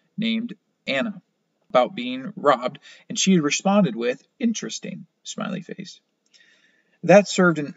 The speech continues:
as enough evidence to bring Nathan in for questioning." Let's, uh, let's get, let's see, let's skip down a little bit longer. It says, "Nathan had met Anna while he was with his family work, uh, on missionary work in Lithuania. Anna and her mother were heavily involved with the church, and Anna often helped out,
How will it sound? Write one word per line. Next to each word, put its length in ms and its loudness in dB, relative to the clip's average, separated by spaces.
as 200 -2
enough 260 2
evidence 460 0
to 80 -8
bring 220 -6
Nathan 300 -10
in 80 -8
for 140 -14
questioning." 680 -12
Let's, 360 -6
uh, 240 -12
let's 200 -14
get, 140 -16
let's 180 -10
see, 140 -14
let's 140 -10
skip 140 -4
down 160 0
a 20 -6
little 160 -6
bit 100 -6
longer. 240 -6
It 80 -6
says, 220 0
"Nathan 420 2
had 160 0
met 240 0
Anna 300 0
while 140 0
he 120 -6
was 300 -6
with 140 -10
his 180 -8
family 400 -6
work, 280 -10
uh, 180 -12
on 220 -6
missionary 480 -6
work 260 -6
in 80 -8
Lithuania. 640 -10
Anna 280 2
and 100 0
her 100 -6
mother 320 0
were 140 -8
heavily 400 -6
involved 340 -8
with 80 -14
the 80 -8
church, 420 -8
and 160 -6
Anna 220 -2
often 400 -4
helped 340 -4
out, 280 0